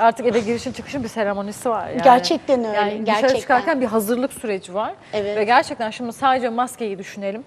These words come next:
Speaker 1: ki siz diğer koruyucu ekipmanlarla da çalışıyorsunuz. Bunu bile sürekli kullanmak insanı o kadar yoran bir şey ki.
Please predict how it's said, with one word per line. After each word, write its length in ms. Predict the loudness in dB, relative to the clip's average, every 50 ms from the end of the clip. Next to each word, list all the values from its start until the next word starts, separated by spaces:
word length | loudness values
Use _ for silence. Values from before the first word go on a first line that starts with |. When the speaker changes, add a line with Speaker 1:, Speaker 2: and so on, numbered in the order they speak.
| _
Speaker 1:
ki 100 | -14 -14
siz 220 | -10 -8 -8 -8 -8 -8 -8 -8 -4 0
diğer 200 | 2 2 2 2
koruyucu 380 | 0 -4 -8 -8 -8 -6 -8
ekipmanlarla 600 | -8 -8 -8 -8 -8 -8 -6 -6 -4 -4 -4 -4
da 80 | -6 -8
çalışıyorsunuz. 680 | -8 -6 -8 -8 -8 -8 -10 -10 -10 -8 -10 -10 -10 -12 -16 -20 -20 -20 -20 -20 -16 -12
Bunu 160 | -10 -8 -6
bile 160 | -4 -4 -4
sürekli 380 | -6 -6 -4 -4 -4 -4 -6 -12
kullanmak 720 | -16 -12 -8 -4 0 2 2 2 2 0 -6 -12 -12 -14 -16 _ _ _ _
insanı 280 | -12 -10 -10 -8 -6 -6
o 60 | -6
kadar 260 | -4 -2 0 2 2
yoran 340 | 2 0 0 0 -2 -4 -6
bir 40 | -8
şey 220 | -10 -8 -6 -6
ki. 240 | -6 -6 -6 -6 -2